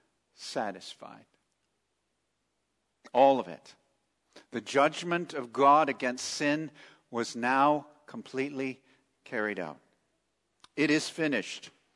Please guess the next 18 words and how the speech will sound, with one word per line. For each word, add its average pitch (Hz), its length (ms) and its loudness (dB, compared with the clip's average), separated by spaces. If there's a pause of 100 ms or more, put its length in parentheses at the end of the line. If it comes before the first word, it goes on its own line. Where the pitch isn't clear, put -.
(460)
The 123 100 -2
forgiveness 151 580 -2
of 131 120 -6
sin 170 380 -4
and 139 160 -2
everlasting 151 840 -2
life. 104 560 -8 (560)
The 123 60 -20
forgiveness 131 1200 -8
of 113 120 -18
sin 82 460 -16 (1160)
and 92 140 -20 (120)
everlasting 120 840 -4
life 98 340 -4
could 95 160 -16
now 110 280 -2
be 110 160 -10
granted 98 600 -8